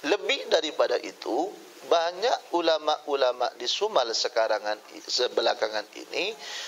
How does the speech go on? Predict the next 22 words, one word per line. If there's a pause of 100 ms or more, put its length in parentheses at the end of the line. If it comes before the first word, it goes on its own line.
(140)
mengajarkan
anak-anak
kecil
dengan
pertanyaan
seperti
ini, (480)
"Di
manakah
Allah?" (640)
Maka (160)
anak
kecil
itu
akan
menjawab, (560)
"Allah (240)
di
langit (160)
dengan (160)
zatnya
sendiri."